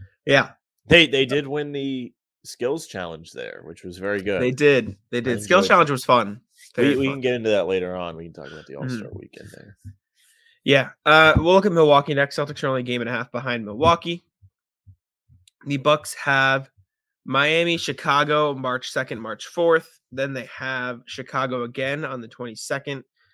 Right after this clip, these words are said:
Speaker 1: Philadelphia on the twenty-ninth, Chicago again on the fifth, the Celtics on the seventh, and then the Cavs.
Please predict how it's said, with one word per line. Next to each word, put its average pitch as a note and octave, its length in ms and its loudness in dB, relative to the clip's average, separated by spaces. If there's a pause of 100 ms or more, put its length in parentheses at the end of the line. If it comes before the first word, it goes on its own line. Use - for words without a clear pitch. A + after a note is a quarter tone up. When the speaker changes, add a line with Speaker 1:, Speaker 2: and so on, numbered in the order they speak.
(180)
Speaker 1:
Philadelphia E3 540 2
on C#3+ 60 -2
the C3+ 80 -6
twenty-ninth, C3 680 -6
Chicago C3+ 500 -6
again C3 260 -4
on B2+ 120 -6
the B2+ 80 -8
fifth, B2+ 320 -6
the A#2+ 200 -16
Celtics C3+ 560 -8
on B2 140 -10
the A#2+ 60 -14
seventh, B2+ 500 -10
and C3 160 -8
then A2+ 260 -10 (140)
the C3 220 -10
Cavs. A#2 440 -4